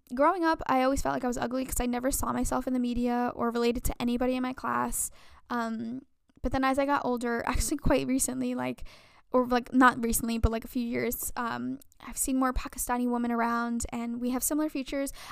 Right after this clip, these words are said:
I don't look entirely Pakistani. Pakistani women and men are gorgeous. Um, but I have a couple features, like my nose,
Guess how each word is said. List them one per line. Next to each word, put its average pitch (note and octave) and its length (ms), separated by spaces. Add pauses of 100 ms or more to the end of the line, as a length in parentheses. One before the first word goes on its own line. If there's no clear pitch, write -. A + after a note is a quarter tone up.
I F4+ 60
don't C5 140
look C5+ 120 (100)
entirely C#4+ 300
Pakistani. D4 540
Pakistani D#4+ 520
women B3+ 280
and A#3+ 100
men A3+ 160
are A3+ 220
gorgeous. B3 880 (400)
Um, A#3 400
but B3+ 100
I C4+ 60
have F4+ 220
a G4 40
couple E4 280
features, C4 720
like B3+ 200
my B3 120
nose, A#3+ 500